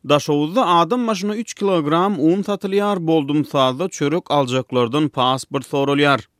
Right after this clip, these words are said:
Demirgazyk Türkmenistanda ilat un ýetmezçiliginden ejir çekýär. Bu barada Azatlygyň vilayatdaky çeşmesi habar berýär. Un daşowuzy ploda tapdyrmaýar. Häzir raýatlar bir ay öňünde nowbata ýazylyp, adam başyna üç kilogramdan berilýän uny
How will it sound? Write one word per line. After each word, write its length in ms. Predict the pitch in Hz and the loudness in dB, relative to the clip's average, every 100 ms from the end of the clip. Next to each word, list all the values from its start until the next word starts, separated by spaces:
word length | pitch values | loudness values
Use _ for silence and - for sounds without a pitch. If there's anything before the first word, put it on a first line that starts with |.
| - | 0
Demirgazyk 540 | 147 160 143 175 254 | 2 4 2 0 -2
Türkmenistanda 760 | 247 226 226 226 - 214 233 | -6 -4 -2 -2 -2 -2 -2
ilat 400 | 208 175 185 233 | 0 2 2 2
un 220 | 190 220 220 | 0 0 2
ýetmezçiliginden 840 | 202 185 180 156 147 147 147 185 | 2 2 0 0 0 2 2 2
ejir 300 | 147 135 135 | 2 0 0
çekýär. 520 | 127 156 - 156 151 110 _ _ 135 | -2 -4 0 2 2 2 _ _ -6
Bu 120 | 139 | 0
barada 360 | 156 151 160 | 2 2 2
Azatlygyň 680 | 254 180 156 139 - 151 240 | 2 2 4 2 0 -6 -2
vilayatdaky 680 | 190 156 135 131 - 123 147 | 2 2 2 0 -2 -2 -2
çeşmesi 500 | - 208 180 151 147 | -2 -4 0 -4 -2
habar 340 | 151 131 131 | -2 0 0
berýär. 420 | 135 139 143 143 127 - - - | 0 -2 0 -2 -4 -12 -20 -4
Un 260 | 185 247 | 0 2
daşowuzy 460 | 226 185 185 180 214 | 2 2 -2 -2 -4
ploda 400 | 208 165 165 165 | -4 -2 -2 -2
tapdyrmaýar. 720 | 170 156 - 170 165 165 151 - _ | -4 -6 -2 0 2 2 0 -4 _
Häzir 360 | - 147 151 214 | 0 0 2 0
raýatlar 640 | 220 208 196 190 208 196 | 2 2 0 -2 -4 0
bir 60 | 233 | 2
ay 240 | 226 208 | 2 0
öňünde 360 | 190 185 196 196 | 0 0 -2 0
nowbata 460 | 180 151 139 196 | 0 2 -2 -2
ýazylyp, 340 | 202 180 185 185 | 0 0 -2 0
adam 440 | 156 143 139 196 | 2 2 2 -2
başyna 280 | 190 156 175 | -4 -4 -4
üç 200 | 196 - | -4 -6
kilogramdan 800 | 185 170 147 135 135 135 160 180 | -2 0 0 0 2 2 0 0
berilýän 520 | 147 139 127 135 151 165 | 0 0 0 0 0 0
uny 300 | 139 139 | 0 0